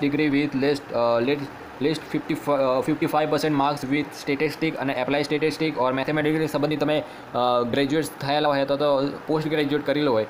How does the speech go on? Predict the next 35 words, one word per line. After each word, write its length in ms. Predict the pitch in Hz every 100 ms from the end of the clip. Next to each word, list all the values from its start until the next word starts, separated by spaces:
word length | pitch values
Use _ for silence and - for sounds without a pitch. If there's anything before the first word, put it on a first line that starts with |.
| - -
તો 80 | 180
તમે 160 | 180 180
સંશોધન 400 | 151 160 156 156
મદદનીશ 380 | 147 151 151
માટે 200 | 147 135
apply 200 | 127 120
કરી 180 | 123 127
શકો 240 | 123 123 131
છો. 40 | - -
Minimum 340 | 127 170 180 175
એકવીસ 280 | 151 156 160
વર્ષ 160 | 160
માંગેલા 260 | 151 147 151
છે 120 | 160
ઉંમર 280 | 131 147 156
અને 260 | 123 131
સાડત્રીસ 420 | 127 135 139 160 143
વર્ષથી 240 | 135 147
ઓછી 240 | 135 -
ઉંમર 160 | 127 120
હોય 120 | 123
તો 100 | 120
તમે 160 | 117 117
apply 240 | 104 135
કરી 220 | 147 131
શકો 200 | 107 101
છો. 140 | 98 101 - - - -
આગળ 180 | 165 175
જોઈએ 280 | 135 151 190 - - - -
સમાજ 320 | 165 190 180
કલ્યાણ 220 | 170 175
નિરીક્ષક, 580 | 165 165 170 170 165 -
અ, 220 | 123 123
જુનિયર 420 | 123 139 151 165
ગ્રેડ, 280 | 135 147 143